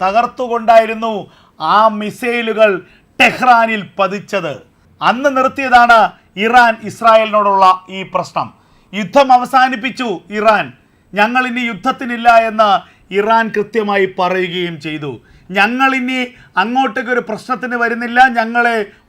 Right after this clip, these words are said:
ഉപദ്രവിക്കരുതെന്ന്" പറഞ്ഞ് തലയൂരുകയായിരുന്നു ഇറാൻ ചെയ്തത്. അതിന് സമാനമായ ഒരു രാഷ്ട്രീയ സാഹചര്യം ഇപ്പോൾ സംജാതമായിരിക്കുന്നു.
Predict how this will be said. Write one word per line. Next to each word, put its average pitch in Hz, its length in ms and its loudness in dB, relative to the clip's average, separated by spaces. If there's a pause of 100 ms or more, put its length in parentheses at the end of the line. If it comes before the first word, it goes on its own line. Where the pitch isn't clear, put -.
ഉപദ്രവിക്കരുതെന്ന്" 214 960 -2
പറഞ്ഞ് 208 360 0 (500)
തലയൂരുകയായിരുന്നു 214 1080 -2 (320)
ഇറാൻ 202 320 0 (140)
ചെയ്തത്. 165 360 -4 (380)
അതിന് 190 320 -2 (140)
സമാനമായ 196 760 -2
ഒരു 185 140 -4 (120)
രാഷ്ട്രീയ 190 500 -4 (180)
സാഹചര്യം 165 640 -4 (640)
ഇപ്പോൾ 262 340 2 (220)
സംജാതമായിരിക്കുന്നു. 208 1200 2